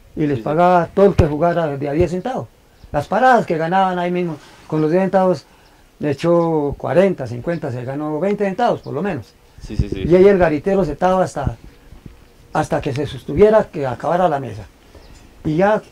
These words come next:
Speaker 1: jugaba un poco mientras iba llamando gente, gente, gente, ya llegaban los ganaderos, el Huesca, todos, y, y montaban, decía, "Bueno,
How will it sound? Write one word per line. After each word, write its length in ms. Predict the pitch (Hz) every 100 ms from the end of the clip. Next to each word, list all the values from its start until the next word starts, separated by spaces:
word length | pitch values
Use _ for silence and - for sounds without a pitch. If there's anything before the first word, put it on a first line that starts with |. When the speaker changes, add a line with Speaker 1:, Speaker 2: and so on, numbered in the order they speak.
| - - -
Speaker 1:
jugaba 260 | 131 147 160
un 100 | 151
poco 260 | 165 165
mientras 300 | 139 117 117
iba 140 | 131 151
llamando 300 | 135 143 143
gente, 280 | 147 143 131
gente, 280 | 139 123 135
gente, 200 | 135 139
ya 100 | 143
llegaban 380 | 139 143 143 139 - - - - -
los 160 | 147 139
ganaderos, 640 | 123 123 113 147 175 156 123
el 140 | 117 123
Huesca, 360 | 165 160 147
todos, 420 | 135 156 160 147 - _ _ _ _ - - _ - -
y, 640 | - 143 131 131 131 120 120 - - - - - -
y 80 | 160
montaban, 540 | 147 170 180 180 170
decía, 320 | 151 139 170
"Bueno, 360 | 170 202 196